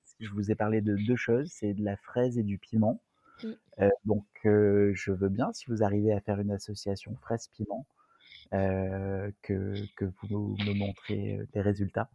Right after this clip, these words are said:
Speaker 2: C'est un beau défi, ça va <laughs> être.
Speaker 1: Si, heu, si, si certaines personnes le font, heu, n'hésitez pas à, à, à nous taguer sur, heu, sur les réseaux sociaux, et cetera, parce que j'ai vraiment envie de voir, heu, ce que vous faites.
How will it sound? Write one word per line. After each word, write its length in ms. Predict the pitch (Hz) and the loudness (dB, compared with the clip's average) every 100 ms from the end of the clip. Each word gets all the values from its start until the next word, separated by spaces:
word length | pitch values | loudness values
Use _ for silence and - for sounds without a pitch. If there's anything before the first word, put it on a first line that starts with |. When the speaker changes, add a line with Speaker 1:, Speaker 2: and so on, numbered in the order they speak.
| _ | _
Speaker 2:
C'est 200 | _ _ 214 | _ _ -12
un 80 | |
beau 140 | 202 247 | -6 -6
défi, 340 | 269 254 - 185 | -6 -10 -16 -20
ça 200 | - 196 | -10 -4
va 80 | 180 | 0
<laughs> 40 | 277 | 0
être. 400 | - - - - 247 - - 330 - - - - | -2 -4 2 6 6 6 2 0 -10 -14 -20 -12
Speaker 1:
Si, 220 | - - 123 120 | -4 6 10 10
heu, 420 | 120 117 120 120 | 10 8 6 2
si, 320 | 107 - 120 107 | -2 -4 -2 -2
si 460 | - - 113 110 104 | -6 -2 2 2 2
certaines 320 | 101 113 110 | -2 -2 -2
personnes 320 | 107 107 113 | -2 -2 0
le 160 | 110 110 | 2 2
font, 440 | - 143 143 131 | 0 0 2 4
heu, 160 | 117 113 | 4 4
n'hésitez 440 | 113 110 107 117 | 2 0 0 -2
pas 500 | 123 123 120 101 101 - - - - _ | 2 4 4 2 -2 -8 -20 -20 -20 _
à, 100 | 107 | 4
à, 680 | 98 101 104 - 98 101 98 | 6 6 2 2 2 4 4
à 40 | 101 | 4
nous 160 | 110 | 2
taguer 720 | 107 113 110 117 120 123 120 | 4 4 6 4 6 4 2
sur, 280 | 113 - 101 | 0 -4 -2
heu, 120 | 104 101 | 0 -2
sur 160 | - | -2
les 100 | 101 | 0
réseaux 240 | 104 104 107 | 0 0 -2
sociaux, 320 | - 101 120 | -4 -6 -4
et 40 | 117 | -4
cetera, 320 | 104 110 139 | -2 -2 -2
parce 120 | - | -4
que 140 | - | -2
j'ai 60 | 92 | -2
vraiment 360 | 95 113 147 156 | 2 0 2 -2
envie 160 | 143 | -4
de 40 | 131 | -2
voir, 340 | 123 120 - | -2 -2 -6
heu, 140 | 110 110 | -6 -6
ce 80 | - | -4
que 80 | |
vous 100 | 113 107 | -6 -4
faites. 340 | - - | -6 -8